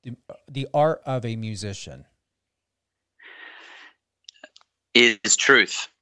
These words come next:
Speaker 2: full stop. You know, you can't, and maybe integrity, but, you know, truth really says it all, doesn't it? You know, uh,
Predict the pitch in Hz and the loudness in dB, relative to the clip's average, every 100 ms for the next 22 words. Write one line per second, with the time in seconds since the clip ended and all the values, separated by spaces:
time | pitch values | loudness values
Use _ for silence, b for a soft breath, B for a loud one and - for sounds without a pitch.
0 | _ _ - 107 95 - 82 - b b | _ _ -6 -4 -2 2 0 -2 b b
1 | b b b b b b b b b b | b b b b b b b b b b
2 | b _ _ b b b b b _ - | b _ _ b b b b b _ -10
3 | 101 95 92 82 - 98 - 113 - 104 | -2 2 2 0 -6 0 6 6 6 2
4 | 101 98 - 101 95 95 90 123 107 110 | 0 -6 2 4 4 0 2 2 4 2
5 | 104 104 - 101 95 _ - 113 107 104 | 2 -2 2 2 2 _ -2 2 4 2
6 | - - - 135 - - - _ _ _ | -4 0 4 4 2 -8 -20 _ _ _
7 | _ _ _ _ _ 113 117 101 117 101 | _ _ _ _ _ 2 2 4 2 4
8 | 101 110 101 90 101 98 90 - 104 95 | 4 4 4 2 0 0 -2 -6 -2 0
9 | 95 95 - 98 95 92 90 | 0 -2 0 4 4 4 0